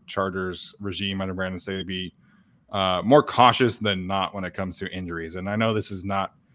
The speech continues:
necessarily, like, a typical ankle injury that he could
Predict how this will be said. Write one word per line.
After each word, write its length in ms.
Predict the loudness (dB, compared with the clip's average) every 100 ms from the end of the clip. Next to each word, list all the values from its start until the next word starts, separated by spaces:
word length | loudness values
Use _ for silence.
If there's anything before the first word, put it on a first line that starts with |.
| _ _ _
necessarily, 580 | 0 0 0 2 2 2
like, 240 | 0 -2 -4
a 80 |
typical 580 | -2 0 0 0 -2 -2 0
ankle 380 | 2 4 2 4
injury 420 | 2 4 6 6
that 160 | 4 2
he 160 | -2 -2
could 440 | -2 0 0